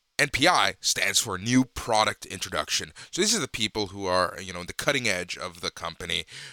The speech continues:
who create new products. And then you have a, you know, a, a, a on the field team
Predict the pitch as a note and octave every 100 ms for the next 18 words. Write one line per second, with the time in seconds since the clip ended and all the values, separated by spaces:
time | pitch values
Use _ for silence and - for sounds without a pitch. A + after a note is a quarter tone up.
0 | - G#2+ A2 G#2+ G2+ F#2 _ _ - -
1 | C3+ B2 - _ A#2 C3 B2 A#2 _ -
2 | F#2 D#2+ - - - A2+ C#3 D3+ C#3 B2+
3 | G#2 G#2+ G#2 G#2 G#2+ - - _ _ G2+
4 | G2+ F#2+ _ _ _ - G2 F#2+ F2 F2+
5 | E2 B1+ F#2 C#2+ D#2+ F2 D#2+ - - C3
6 | A2+ - - A#2 G2+ G2 - F#2+ D#2+